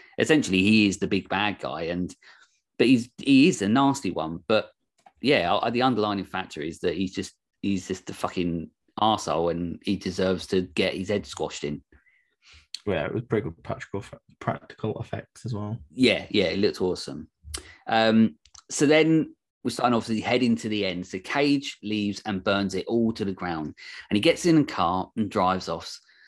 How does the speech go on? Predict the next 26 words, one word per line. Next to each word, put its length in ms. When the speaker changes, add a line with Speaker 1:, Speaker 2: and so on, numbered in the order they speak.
Speaker 1:
And 120
here 160
we 100
have 160
the 60
scene 260
discussed 460
by 160
many, 600
um, 260
who 120
have 120
seen 260
the 80
film. 420
So 220
first, 560
um, 440
you 120
see 420
what 180
I'm 160
guessing 440
is 280
when 280
Red 300